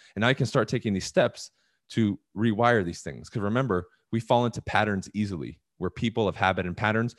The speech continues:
Your unconscious mind, your subconscious mind loves patterns 'cause then it doesn't have to work as much. Your mind can only handle so much consciously, so it wants to shove as much as possible into your subconscious. So it's just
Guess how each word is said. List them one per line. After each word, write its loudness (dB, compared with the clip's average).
Your 2
unconscious 2
mind, 4
your 0
subconscious 0
mind -2
loves 2
patterns -2
'cause -4
then 2
it 0
doesn't -2
have -4
to 0
work 0
as -10
much. -12
Your 4
mind 0
can 0
only 0
handle 0
so -4
much -2
consciously, -4
so -6
it -4
wants -4
to -10
shove 0
as -2
much 0
as -4
possible 0
into -2
your 2
subconscious. -4
So -4
it's -4
just -8